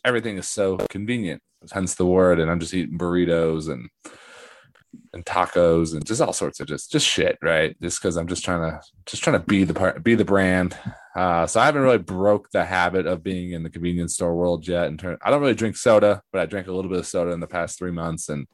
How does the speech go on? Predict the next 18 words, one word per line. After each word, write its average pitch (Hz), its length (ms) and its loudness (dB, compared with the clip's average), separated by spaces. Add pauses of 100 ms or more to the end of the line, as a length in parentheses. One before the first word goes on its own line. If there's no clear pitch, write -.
(520)
um, 76 540 2
I, 92 240 0
I 113 60 2
gotta 113 180 4
get 107 100 0
back 101 180 2
to 92 60 -2
water. 90 540 4 (420)
So 95 340 2
long 151 220 6
story 123 300 2
short, 107 380 2
my 98 120 2
health, 107 320 2
my, 82 220 -4
my 90 160 -4
weight 101 560 -2
goal, 90 480 2